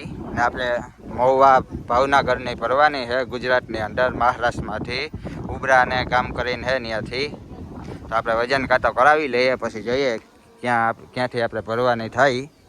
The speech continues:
કમ્પ્લીટ આપણી ગાડીનો કાંટો થઈ ગયો. કર્ણાશ્રી વે બ્રિજ ને ખાલી ગાડીનું વજન છે તેર ત્રણસો પાંસઠ. તો ભાઈ ગાડી આપણે મિત્ર અહીંયા લગાડી દઈએ, અહીંયા રાખવાનું કીધું અત્યારે. હવે અહીંયા ત્રણ ગોડાઉન છે,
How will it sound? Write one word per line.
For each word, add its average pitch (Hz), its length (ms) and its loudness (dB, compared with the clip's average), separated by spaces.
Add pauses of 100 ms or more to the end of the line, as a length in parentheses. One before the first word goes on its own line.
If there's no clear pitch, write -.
(340)
કમ્પ્લીટ 147 260 4
આપણી 135 300 4
ગાડીનો 131 340 4
કાંટો 135 280 6
થઈ 143 300 2
ગયો. 139 360 6
કર્ણાશ્રી 139 840 2
વે 123 140 2 (220)
બ્રિજ 139 320 0 (580)
ને 113 140 -6
ખાલી 131 240 2
ગાડીનું 131 320 2
વજન 135 280 2
છે 147 80 6 (120)
તેર 131 220 4
ત્રણસો 127 400 -2
પાંસઠ. 139 560 0 (680)
તો 120 140 6
ભાઈ 143 240 6
ગાડી 156 240 4
આપણે 151 280 2
મિત્ર 165 200 0
અહીંયા 143 260 4
લગાડી 165 380 2
દઈએ, 139 240 2
અહીંયા 127 320 -2
રાખવાનું 127 440 -4
કીધું 139 280 -4
અત્યારે. 113 420 -4 (600)
હવે 117 100 -2
અહીંયા 127 220 0
ત્રણ 131 260 -2
ગોડાઉન 135 440 2
છે, 147 140 2